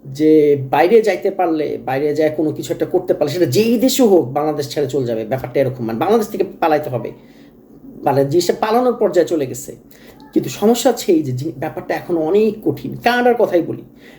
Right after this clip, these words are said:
কানাডাতে এখন ইমিগ্রেশন অনেক কঠিন, যেটা সত্যি কথা। এই মুহূর্তে আমি যদি দুই হাজার আঠারোতে, আহ, মানে সতেরোতে অ্যাপ্লাই করে আমি আঠারোতে আসছি, আমি যদি এখন, এখন অ্যাপ্লাই করতাম ইমিগ্রেশন, আমার হইতো না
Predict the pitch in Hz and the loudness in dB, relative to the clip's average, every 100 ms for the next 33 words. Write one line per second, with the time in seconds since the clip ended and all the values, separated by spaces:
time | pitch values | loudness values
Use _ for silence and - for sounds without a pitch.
0 | - 202 196 208 202 202 196 190 190 190 | -6 -2 2 2 2 2 4 4 2 0
1 | 185 175 165 151 135 147 208 269 - 220 | 0 0 0 -2 -2 -2 0 -2 -2 0
2 | 180 - - 196 220 226 220 202 196 208 | 0 2 4 4 4 2 0 2 0 -2
3 | 214 - - - - 170 202 202 190 175 | -6 -10 -20 -20 -12 2 4 6 4 2
4 | - 196 196 196 185 180 160 151 208 214 | 2 2 4 4 4 2 0 0 0 0
5 | 214 190 196 190 185 175 156 - 180 170 | 0 0 0 0 0 -2 -2 0 0 0
6 | 139 - 151 147 147 160 160 135 175 160 | -2 -2 0 0 0 2 2 0 -2 -2
7 | 185 170 - 156 147 151 151 147 143 139 | 0 0 2 0 0 -2 -2 -2 -2 -2
8 | 131 - 127 127 123 120 98 | -4 -4 -2 0 0 -2 -8